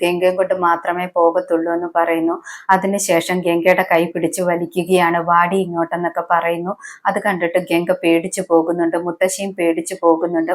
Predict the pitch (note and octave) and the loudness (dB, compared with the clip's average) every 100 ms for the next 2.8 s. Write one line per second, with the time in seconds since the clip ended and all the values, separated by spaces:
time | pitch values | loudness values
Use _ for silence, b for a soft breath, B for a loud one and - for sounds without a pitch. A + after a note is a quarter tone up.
0 | F#3 F#3 F#3+ F#3+ G3 G3 E3+ E3+ F3 F3 | -4 -2 -2 -2 -4 -2 -2 -4 -6 -4
1 | F3 E3 F3 F3+ E3 D#3+ F#3 B B B | -2 -2 -2 -4 -6 -4 -6 B B B
2 | F#3+ F#3+ - G3 G3+ F3+ F#3 | 2 4 4 4 4 4 2